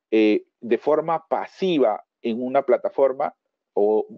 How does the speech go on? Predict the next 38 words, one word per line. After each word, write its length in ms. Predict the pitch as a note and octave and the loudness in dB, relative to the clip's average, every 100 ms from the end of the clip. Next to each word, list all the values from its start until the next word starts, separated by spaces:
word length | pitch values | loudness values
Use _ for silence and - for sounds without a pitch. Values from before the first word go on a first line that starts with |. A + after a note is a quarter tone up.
| - | -6
o 160 | A2+ G#2 | -2 0
cuelgo 280 | C#3 D3 | 0 0
mi 100 | D3 | -2
producto 480 | A#2+ A#2+ B2+ - C3+ | 0 0 0 2 2
en 180 | B2 G#2+ | 2 -2
Amazon 600 | A#2 B2+ - - G#2+ G#2+ _ - | -2 -2 -2 -2 -2 -4 _ -6
y 100 | G#2+ | 0
lo 140 | G2 | 2
dejo 500 | G2+ - C#3 C3 - _ _ - | 2 2 2 2 0 _ _ -4
estancado, 800 | G#2 - G#2+ G#2 C3 A#2+ E3+ - _ _ _ _ | -4 -2 -4 2 4 4 0 -8 _ _ _ _
no 140 | C3 C3 | -2 0
cuelgo 420 | B2+ A#2 A#2+ A#2+ | 2 2 0 0
promoción, 840 | A2 G2+ F#2+ - C#3 C#3 C#3 B2+ | 0 -2 -2 0 2 4 2 2
no 100 | A#2 | 0
hago, 380 | A#2 A#2 A#2+ G#2+ | 2 4 2 0
no 300 | A2 G#2+ A#2 | -4 0 2
hago 340 | A2+ A2 A2 G#2 | 2 2 0 0
promoción 440 | G#2 G2 F#2 A2+ | -2 -2 -2 0
en 100 | A#2+ | 2
Amazon, 720 | C#3+ C#3+ C3 C3 B2 A#2+ A2+ | 0 0 -2 2 2 2 -2
no 180 | A2+ A2+ | 0 0
tengo 500 | - A2+ A2+ A2 A#2 | 0 -2 0 2 2
reconocimiento 680 | G#2+ G2 G2 F#2+ A2 A#2 B2+ | 2 -2 -4 -4 -6 -4 0
de 60 | D3+ | 2
marca, 360 | D3+ - B3+ _ _ _ _ - | 2 0 -4 _ _ _ _ -10
no 220 | D#3+ G3 | 0 2
voy 140 | F3+ | 4
a 60 | D#3 | 2
tener 260 | - A#2+ | 0 0
resultados, 580 | A2 G#2+ F#2 F2 D#2+ F2+ | -2 -2 -2 0 0 0
¿no? 160 | C#3+ G3+ - - - | -4 -8 -10 -20 -8
Acá 220 | C3+ - | -4 0
le 80 | A3 | 2
voy 140 | G#3+ | 2
a 80 | G#3+ | 2
poner 400 | G#3 - C#3 D#3+ | -2 -2 0 2
un 100 | G3 | 0
ejemplo, 880 | E3+ - F#3 F3+ D3+ - A#2 B2 G3+ | -2 -2 0 0 -4 -4 0 2 0